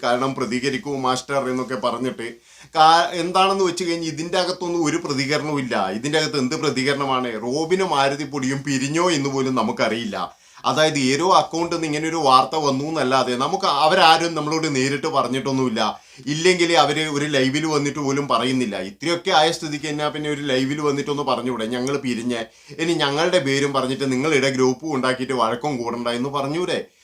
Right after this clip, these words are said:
പിന്നെ മറ്റൊരു കാര്യം എന്ന് പറഞ്ഞാൽ, റോബിന് മറ്റൊരു പെണ്ണുമായിട്ട് റിലേഷൻഷിപ്പ് ഉണ്ട് എന്നാണ്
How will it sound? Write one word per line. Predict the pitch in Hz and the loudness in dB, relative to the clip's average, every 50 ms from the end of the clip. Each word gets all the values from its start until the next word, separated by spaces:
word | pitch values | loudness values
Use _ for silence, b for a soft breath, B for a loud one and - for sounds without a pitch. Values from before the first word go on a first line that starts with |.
| b b b b | b b b b
പിന്നെ | - 170 185 | -4 -2 0
മറ്റൊരു | 180 160 147 131 - - 190 190 190 175 | 2 2 0 0 0 2 4 4 4 4
കാര്യം | 170 156 156 165 | 4 2 2 0
എന്ന് | 170 165 160 | 0 -2 -2
പറഞ്ഞാൽ, | 156 151 160 | -2 -2 -2
റോബിന് | 151 156 143 139 147 170 180 165 175 160 143 143 | -2 -2 -2 0 0 0 2 2 2 2 2 0
മറ്റൊരു | 147 147 127 120 - - 165 165 | 0 0 -2 -4 -4 -4 -4 -4
പെണ്ണുമായിട്ട് | 175 170 156 135 127 139 147 147 139 135 131 123 139 | -2 0 0 0 0 0 0 0 0 -2 -2 -2 -4
റിലേഷൻഷിപ്പ് | 143 131 127 120 123 131 135 143 160 156 139 147 139 - 143 | -4 -4 -4 -4 -4 -4 -4 -4 -6 -6 -6 -8 -8 -6 -4
ഉണ്ട് | 143 123 123 127 | -4 -2 0 0
എന്നാണ് | 160 151 127 - - 123 135 143 147 139 123 131 147 160 | 0 0 0 -2 -4 -6 -4 -2 0 0 2 0 0 -2